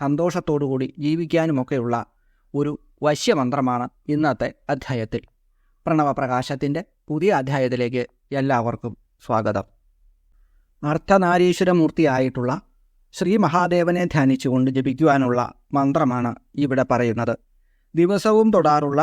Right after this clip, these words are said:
ചന്ദനമോ ഭസ്മമോ സിന്ദൂരമോ ഏതായാലും അതൊരു പാത്രത്തിലെടുത്ത് പൂജാമുറിയിൽ നിലവിളക്കിനു മുന്നിൽ വയ്ക്കുക. വലം കൈയിലെ മോതിരവിരൽ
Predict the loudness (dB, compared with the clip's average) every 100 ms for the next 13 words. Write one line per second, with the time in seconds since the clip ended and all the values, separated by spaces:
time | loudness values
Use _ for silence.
0 | -2 _ 0 2 2 0 0 -2 -2 -6
1 | _ _ 0 0 0 0 2 2 0 -4
2 | -4 0 2 2 0 0 0 0 -2 0
3 | 2 2 2 0 -4 -10 -2 0 0 0
4 | 0 2 2 0 0 -2 -2 0 0 0
5 | _ _ _ -2 2 2 2 0 -2 -4
6 | -6 _ -4 0 2 2 2 2 2 2
7 | 0 0 2 0 0 -6 -6 -10 _ _
8 | _ _ 2 4 2 0 -6 _ _ -2
9 | 0 0 0 -4 -12 _ -2 0 2 2
10 | 2 0 0